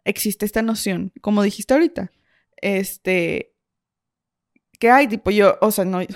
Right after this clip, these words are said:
no yo, pero estoy dando un ejemplo, de que puedo ver en la tele de que a un, al, todos los meseros del mundo y usamos esa palabra o usamos otras palabras para de que, ay, de que pinche lo que tú quieras.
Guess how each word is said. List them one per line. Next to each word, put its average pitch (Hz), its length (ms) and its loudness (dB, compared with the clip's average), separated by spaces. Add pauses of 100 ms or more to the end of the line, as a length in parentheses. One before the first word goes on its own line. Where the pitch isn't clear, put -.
(120)
no 208 220 -4
yo, 196 400 -2
pero 180 80 -10
estoy - 260 -4
dando 214 140 0
un 202 60 0
ejemplo, 185 360 -8 (380)
de 214 100 -2
que 208 100 -6
puedo 240 240 6
ver 269 360 6
en 262 80 0
la 240 120 2
tele 233 320 0
de 233 180 2
que 208 100 2
a 185 160 2
un, 190 480 -2
al, 196 300 0
todos 233 200 4
los 277 140 2
meseros 254 320 4
del 262 120 2
mundo 233 480 2 (320)
y 208 360 -2
usamos 202 340 0
esa 196 140 -2
palabra 285 540 2 (220)
o 185 100 0
usamos 185 520 -2 (640)
otras 185 360 -2
palabras 208 520 4
para 202 240 4
de 175 120 2
que, - 120 -8
ay, 302 200 0
de 294 100 0
que 185 120 -2
pinche 247 600 0
lo 190 100 0
que 202 80 -4
tú - 100 -12
quieras. 180 380 0